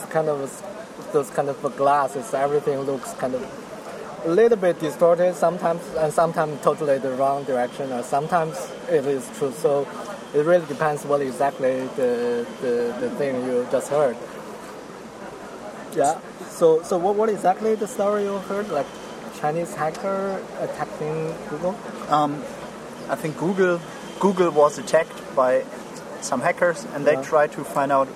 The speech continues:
Speaker 2: the, if there's a political reason for that,
Speaker 1: Yeah.
Speaker 2: or, like, a
Speaker 1: Or just personal.
Speaker 2: or whatever,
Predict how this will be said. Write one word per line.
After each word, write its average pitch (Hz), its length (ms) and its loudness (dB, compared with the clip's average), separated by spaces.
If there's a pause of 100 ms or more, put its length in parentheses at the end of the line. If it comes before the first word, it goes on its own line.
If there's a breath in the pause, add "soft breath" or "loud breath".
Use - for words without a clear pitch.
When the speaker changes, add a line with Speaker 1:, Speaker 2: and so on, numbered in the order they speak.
(1800)
Speaker 2:
the, 135 400 8
if 170 180 -2
there's 139 460 4 (180)
a 135 140 6 (160)
political 156 460 0
reason 165 460 -2
for 190 200 0
that, 190 300 2
Speaker 1:
Yeah. 123 200 -2 (480)
Speaker 2:
or, 143 260 6 (220)
like, 131 240 2
a 120 200 2 (380)
Speaker 1:
Or 156 120 2
just 156 240 2
personal. 160 400 2
Speaker 2:
or 139 300 6 (920)
whatever, 143 440 6